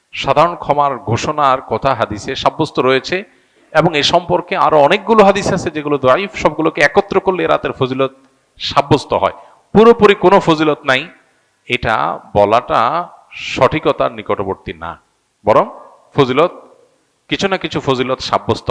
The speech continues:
হয়। কিন্তু আমরা আবার এটাকে যতটা ঘটা করি বা যারা পালন করি তারা আবার এত বেশি পালন করি যে এটাকে লাইলাতুল কদরের চাইতেও গুরুত্বপূর্ণ রাত বানিয়ে ফেলেছি।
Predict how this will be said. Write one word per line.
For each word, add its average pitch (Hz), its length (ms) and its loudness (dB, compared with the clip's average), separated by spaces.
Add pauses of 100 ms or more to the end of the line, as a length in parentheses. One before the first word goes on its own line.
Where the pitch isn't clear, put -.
হয়। 82 180 -2
কিন্তু 139 220 -4
আমরা 135 300 -2
আবার 185 200 0
এটাকে 165 200 -6 (100)
যতটা 143 240 -2 (140)
ঘটা 120 240 2
করি 143 260 0 (1040)
বা 117 120 6 (200)
যারা 127 140 4
পালন 170 260 4 (100)
করি 175 160 -2 (100)
তারা 160 220 2
আবার 180 140 2 (220)
এত - 100 0 (100)
বেশি 214 140 0 (100)
পালন 175 180 4 (120)
করি 147 160 0 (480)
যে 120 160 -8
এটাকে 143 260 -2
লাইলাতুল 135 340 2 (100)
কদরের 156 340 4
চাইতেও 190 240 0
গুরুত্বপূর্ণ 135 460 0
রাত 107 200 4
বানিয়ে 98 260 -2
ফেলেছি। 87 300 -12